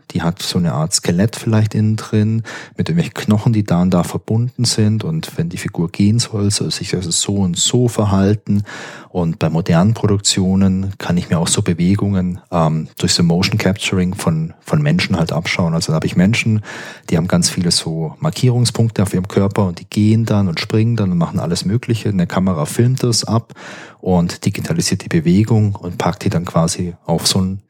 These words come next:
ja, auf so ein drei D Modell von einer anderen Figur, damit es realistisch ist. Also da steckt super viel Technik drin und da steckt auch super viel Handwerk drin und da sind auch Leute beteiligt, die halt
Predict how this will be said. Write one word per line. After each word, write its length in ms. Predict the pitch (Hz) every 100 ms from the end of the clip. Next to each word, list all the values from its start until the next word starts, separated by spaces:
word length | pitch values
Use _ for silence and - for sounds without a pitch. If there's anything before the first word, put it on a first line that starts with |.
| _ _ -
ja, 140 | 104
auf 100 | 85
so 80 | -
ein 80 | 95
drei 180 | -
D 200 | 82 87
Modell 400 | 98 110 104 95
von 200 | 101 -
einer 120 | 87 76
anderen 300 | 95 110 107
Figur, 520 | - 107 104 107 107 - - - -
damit 240 | 90 90
es 160 | 92 -
realistisch 520 | 76 78 - 87 -
ist. 280 | 64 - - -
Also 180 | - 80
da 200 | 87 87
steckt 320 | - 98 101
super 360 | - - - 117
viel 540 | 104 - 110 98 87 - _ _
Technik 440 | - 87 - 127 -
drin 360 | 120 117 147 165 - - - -
und 160 | - 95
da 80 | 87
steckt 320 | - 95 -
auch 100 | 87
super 300 | - 120 104
viel 260 | 98 95 78
Handwerk 720 | - 87 107 - 117 110 -
drin 320 | - 120 123
und 160 | 95
da 220 | 80 80 82
sind 220 | - 98
auch 160 | 82 -
Leute 340 | 87 92 107
beteiligt, 640 | 101 101 - 92 101 101
die 140 | 98 76
halt 340 | 80 80 -